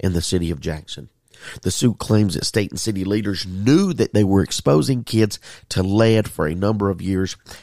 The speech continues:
and downplayed the severity of the issue. The latest development comes after a fifty-nine page order was filed by U S District Judge that allowed the case to proceed.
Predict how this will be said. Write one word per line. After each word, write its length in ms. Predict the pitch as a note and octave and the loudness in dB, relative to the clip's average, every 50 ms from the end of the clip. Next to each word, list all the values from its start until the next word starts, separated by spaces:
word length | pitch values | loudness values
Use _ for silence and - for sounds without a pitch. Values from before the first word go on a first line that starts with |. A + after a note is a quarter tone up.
| - _ _ - | -20 _ _ -2
and 240 | G2 F2+ E2 D#2+ | -2 0 0 0
downplayed 600 | D#2+ F#2+ F#2+ F#2+ F#2+ F2 - - F2+ F2 F2 D#2+ | 2 2 4 4 2 0 -2 -2 0 0 0 -2
the 80 | E2 E2 | -4 -4
severity 480 | - - D#2+ D#2 F2 E2+ E2 D#2+ D#2+ E2+ | -4 -4 -2 -2 0 0 0 -2 -2 -4
of 100 | D#2 C#2+ | -4 -4
the 180 | D#2+ D#2+ D#2+ | -4 -4 -4
issue. 360 | E2 D#2+ - - D#2 D#2+ D#2 D2 _ _ _ _ _ _ _ _ _ _ _ _ _ _ _ _ _ _ _ _ _ _ _ _ - - - - | -4 -4 -6 -6 -4 -4 -4 -6 _ _ _ _ _ _ _ _ _ _ _ _ _ _ _ _ _ _ _ _ _ _ _ _ -20 -20 -8 -2
The 100 | - G#2 | 2 2
latest 340 | G2+ G2+ G#2+ A2+ G#2 G#2 - | 4 4 4 4 4 2 2
development 520 | G#2+ G#2+ G#2 A2 G#2+ G#2+ G#2+ G2+ - - | 2 2 4 4 4 4 2 0 -2 -4
comes 280 | - - A2+ A2 A2 - - - | -2 0 0 0 0 -2 -4 -2
after 280 | G#2 A#2 - - - G2+ | -2 -2 -2 0 0 0
a 60 | F#2 | 0
fifty-nine 600 | F2+ - - B2+ A#2 - B2 A#2+ G#2+ A2 A2 G2+ F2+ | 0 0 0 -2 0 0 -2 0 2 2 0 0 0
page 320 | - A2 G#2+ G#2 F2+ - - - | 0 -2 -2 -2 -2 -4 -2 0
order 280 | G#2+ G#2+ G2+ G2+ F#2+ | 2 2 4 2 2
was 220 | F#2 F#2 F#2 F#2 - | 0 0 -2 -2 -2
filed 360 | - - F#2+ F2 F2+ F2 - - - - - - | -2 -2 0 0 0 -2 -4 -8 -20 -20 -12 -4
by 160 | - G#2 F#2 F2 D#2+ | -2 -2 0 -2 -2
U 440 | E2 F2+ F2+ G#2 B2 C#3 E3 E3+ D3 | -4 0 4 6 8 8 8 6 6
S 340 | A#2 G2 F#2 F2+ - - - _ _ _ _ - | 4 4 2 0 -2 -6 -10 _ _ _ _ -4
District 560 | F#2 A2+ A2+ G#2+ - - G#2+ G2+ - - - | 0 0 0 0 0 -2 -4 -4 -4 -6 -6
Judge 560 | E2+ F2+ F#2+ F2 F2 F2 E2+ D2+ - - - _ _ _ _ _ _ _ _ _ _ _ _ _ _ _ _ _ - - - - - | -2 0 0 2 2 0 -2 -6 -8 -14 -14 _ _ _ _ _ _ _ _ _ _ _ _ _ _ _ _ _ -20 -18 -18 -10 -2
that 140 | - A2+ G2 | 0 2 2
allowed 320 | G2 F#2+ F#2+ G2 F#2 F#2 E2 | 4 2 2 2 0 0 -2
the 60 | F2 | -4
case 260 | - - F2+ E2+ - | -4 -2 -4 -4 -4
to 80 | - - | -8 -12
proceed. 480 | - - - - - A#1+ - - - | -12 -10 -8 -6 -6 -6 -8 -12 -20